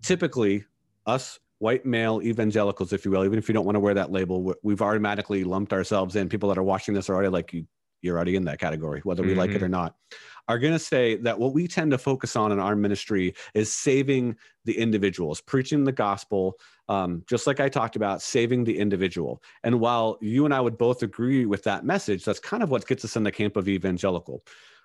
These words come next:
Speaker 1: But we have to acknowledge that there are some,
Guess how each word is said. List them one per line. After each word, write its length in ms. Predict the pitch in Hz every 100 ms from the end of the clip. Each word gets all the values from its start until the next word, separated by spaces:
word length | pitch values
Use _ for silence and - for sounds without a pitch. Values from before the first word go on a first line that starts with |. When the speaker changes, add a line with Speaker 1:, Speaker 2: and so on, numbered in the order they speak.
| _
Speaker 1:
But 300 | 139 147 131 - _ -
we 180 | 143
have 200 | 175 185 175
to 100 | 147
acknowledge 680 | 127 123 156 170 113 98
that 220 | - 113 104
there 180 | 120 113
are 220 | 127 147
some, 480 | - 127 107 101